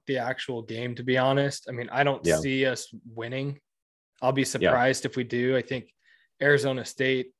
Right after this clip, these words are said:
Speaker 1: they obviously have their own, like, coaching staff turmoil that they've been going through with their recruiting violations in the offseason.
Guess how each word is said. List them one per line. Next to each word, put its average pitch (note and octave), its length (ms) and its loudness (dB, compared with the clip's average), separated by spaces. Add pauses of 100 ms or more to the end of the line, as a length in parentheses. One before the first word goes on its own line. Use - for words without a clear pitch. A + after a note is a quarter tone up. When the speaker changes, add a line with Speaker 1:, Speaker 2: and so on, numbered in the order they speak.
Speaker 1:
they C#3+ 200 4
obviously D3 440 2
have C#3 220 0
their C#3 200 0
own, D3 340 -2
like, C#3 260 -4
coaching D3 360 -4
staff C#3+ 320 -2
turmoil D3 460 0
that C#3+ 200 -12
they've C#3 160 2
been C#3 180 -4
going C#3 300 0
through C#3 220 -2
with B2+ 160 -8
their C3 160 0
recruiting C3 580 -6
violations B2+ 720 -2
in B2 100 -6
the B2+ 80 -4
offseason. B2+ 760 0